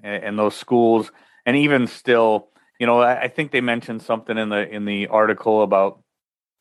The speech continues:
well, you're still gonna be stuck with the same teachers and the same a-, administrators. One of the biggest problems we have in our, our public education system today, and you can talk about this a little bit,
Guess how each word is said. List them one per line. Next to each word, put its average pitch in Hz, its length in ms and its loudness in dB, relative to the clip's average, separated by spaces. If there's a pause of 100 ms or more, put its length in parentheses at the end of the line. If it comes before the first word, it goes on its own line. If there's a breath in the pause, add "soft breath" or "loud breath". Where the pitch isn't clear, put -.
well, 127 140 4
you're 120 140 2
still 123 220 -2
gonna 117 140 0
be 110 100 -2
stuck - 320 -2
with 107 100 -8
the 104 80 -8
same 107 300 -4
teachers 104 560 -2
and 98 140 -8
the 92 60 -8
same 101 380 -2 (400 soft breath)
a-, 107 180 2
administrators. 101 800 0 (460)
One 143 280 0
of 139 60 0
the 117 60 2
biggest 113 280 0
problems 110 340 2
we 98 140 -6
have 104 600 2
in 101 140 -10
our, 95 380 -2
our 95 120 -2
public 98 360 -2
education 95 580 -2
system - 340 -14
today, 131 320 2
and 101 100 -2
you 104 60 -6
can 92 140 -10
talk 95 240 0
about 92 240 0
this 120 200 -6
a 101 40 -8
little 98 180 -2
bit, 95 220 -2